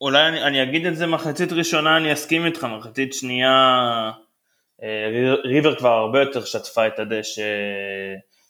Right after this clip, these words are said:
נכון, אולי זה לא המש-, היה המשחק הכי מדהים של ריבר פלייט, אבל, אה, עדיין,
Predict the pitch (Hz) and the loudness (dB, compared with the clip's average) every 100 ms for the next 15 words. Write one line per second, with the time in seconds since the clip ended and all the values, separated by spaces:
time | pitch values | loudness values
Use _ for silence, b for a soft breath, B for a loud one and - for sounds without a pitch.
0 | - 147 233 226 165 160 170 147 147 143 | -6 0 2 2 2 4 4 4 4 4
1 | 135 127 120 123 123 120 135 127 113 135 | 0 -6 -4 -2 -2 -4 -6 -6 -8 -14
2 | - - 117 135 143 135 147 147 143 135 | -14 -8 -6 -4 -4 -6 -8 -8 -8 -4
3 | 147 156 156 170 180 180 123 110 113 113 | -4 -4 -6 -2 -2 -2 -4 -2 2 2
4 | 113 113 110 113 110 110 110 110 _ _ | 2 -2 -4 -4 -4 -6 -8 -12 _ _
5 | _ - 113 139 139 | _ -6 2 4 4